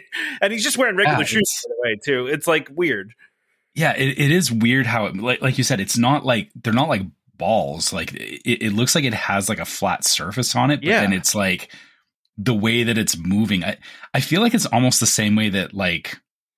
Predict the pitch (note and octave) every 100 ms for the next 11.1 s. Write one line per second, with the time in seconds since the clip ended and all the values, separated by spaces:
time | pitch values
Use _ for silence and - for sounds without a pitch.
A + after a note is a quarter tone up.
0 | _ G2 F2 - F#2 - - D#2+ G#2 -
1 | A#2+ C#3 F3 - - _ _ _ _ -
2 | F2+ F#2 - - - G2 G2 G#2 - F#2+
3 | - F#2 F#2 - A2 G2+ F2+ - G2 G2
4 | F2 E2 E2 - _ - G2+ F#2 D2+ -
5 | - F#2 - - - _ _ _ _ _
6 | _ - G#2+ B2+ C#3+ G#2+ G#2 - - -
7 | D#3 G#3 G#3+ D3 A2+ A2+ A#2 G#2 A2 F#2
8 | - - G#2+ F2 E2+ G#2 A2+ G2 G2+ F2+
9 | G2 F#2+ F#2+ - F2 E2+ E2+ D#2+ D2+ E2
10 | - - F#2 F2+ E2+ - - F2 - A#2+
11 | C#3